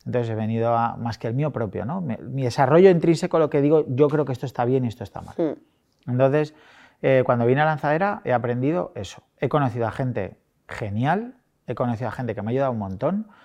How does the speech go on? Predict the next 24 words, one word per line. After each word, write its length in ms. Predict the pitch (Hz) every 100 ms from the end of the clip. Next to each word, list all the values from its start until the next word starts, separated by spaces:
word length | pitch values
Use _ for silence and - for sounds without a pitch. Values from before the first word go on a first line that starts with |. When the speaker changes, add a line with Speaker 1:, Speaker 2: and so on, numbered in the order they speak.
| _ _
Speaker 1:
He 100 | 139
llamado 320 | 143 143 139
a 40 | 135
un 340 | 131 131 120
tío 300 | 147 143 135
y 60 | 127
le 120 | 123
he 20 |
dicho, 220 | 120 135
"Oye, 340 | 139 151 101 95
no 200 | 131 151
me 80 |
entero 320 | 156 147 147 131
de 60 |
esto, 200 | 110 -
¿me 80 | 107
ayudas?". 380 | 117 165 135 110
Y 20 |
me 100 | 117
ha 40 |
dicho, 200 | 110 101 98
"Pues 140 | -
claro". 320 | - 117 104 - _ _ _ _ _
Eh, 680 | - 123 120 117 117 85 85